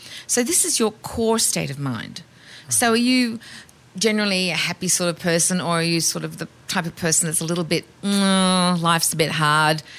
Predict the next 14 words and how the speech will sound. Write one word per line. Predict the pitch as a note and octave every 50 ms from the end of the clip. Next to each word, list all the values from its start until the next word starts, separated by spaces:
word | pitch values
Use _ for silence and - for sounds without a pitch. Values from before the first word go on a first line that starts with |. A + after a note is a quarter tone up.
| - - - - - - - - - - - - - - - - - -
I | G3+
need | G3 G3 G3 F3
a | D#3+
break, | C3+ B2+ D#3 D3+ D3+ D#3 D#3 D3+ D3 - -
it's | E3 - -
not | E3+ - -
fair"? | - - D3 C#3 C3+ C#3 D3 - - - - - - _ _ - - - - - - - - -
That's | - A#3+ - - -
your | A#3+ -
core | - - - - F#3+ F3+ E3+
state | - - E3 C#3+ C3+ C3
of |
mind. | C3 B2+ B2 A2 B1 G#1 - - - - - - - - - - - -
So | - - - G#3+ G3+ F#3